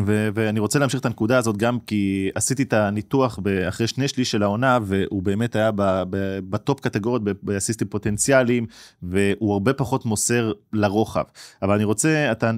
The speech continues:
נגעת כאן בפגרת האולסטאר, ואני רוצה לגעת אפילו קצת לפני כן, כי אני חושב שהשינוי הגיע קצת לפני פגרת האולסטאר, או לפני גם ארבעים ושלוש נקודות.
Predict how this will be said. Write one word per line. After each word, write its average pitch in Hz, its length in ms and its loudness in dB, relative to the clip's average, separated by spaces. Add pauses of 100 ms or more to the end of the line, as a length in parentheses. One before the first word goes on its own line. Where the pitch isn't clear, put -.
נגעת 110 360 -2
כאן 123 240 -2
בפגרת 101 540 0
האולסטאר, 120 360 -2
ואני 101 120 -2
רוצה 98 200 -4
לגעת 113 360 0
אפילו 120 280 -2
קצת 113 340 -2
לפני 113 300 -2
כן, 87 180 -8
כי - 80 -10
אני 85 60 -6
חושב - 140 -12
שהשינוי 123 380 -2
הגיע 123 140 2
קצת 165 280 -2
לפני 151 200 0
פגרת 107 300 -2
האולסטאר, 113 320 -2
או 101 60 2
לפני 143 260 -2
גם 113 180 2
ארבעים 98 260 0
ושלוש 92 260 -6
נקודות. 101 420 0